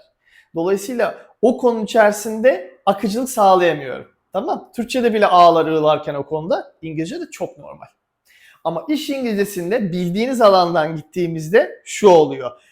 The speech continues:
Bildiğiniz işi konuşmaya başladığımızda akıcılığınız daha da hızlanıyor. Çünkü söylemek istedikleriniz var. Aşina olduğunuz birçok, e, terim, birçok kelime var.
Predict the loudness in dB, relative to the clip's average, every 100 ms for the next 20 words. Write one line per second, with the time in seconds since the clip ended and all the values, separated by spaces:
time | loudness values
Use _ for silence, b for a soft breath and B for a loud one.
0 | b -8 -4 -2 -2 -4 -4 -4 -2 -4
1 | -4 -4 -2 0 2 4 2 0 0 -2
2 | -4 -4 -4 -4 -8 -6 -6 -4 0 0
3 | 2 0 0 -4 -2 -4 -4 -4 -4 -4
4 | -8 -8 -8 -10 -12 -12 -6 -4 -4 B
5 | B _ -4 -2 -2 -4 -6 -6 -4 -4
6 | -2 0 0 -2 -16 _ _ _ _ -2
7 | 0 -2 -6 0 2 2 0 -4 -6 -6
8 | -8 -8 -8 -4 -2 -2 -4 -4 -4 -6
9 | -14 -12 -12 -12 -10 -8 -4 2 4 2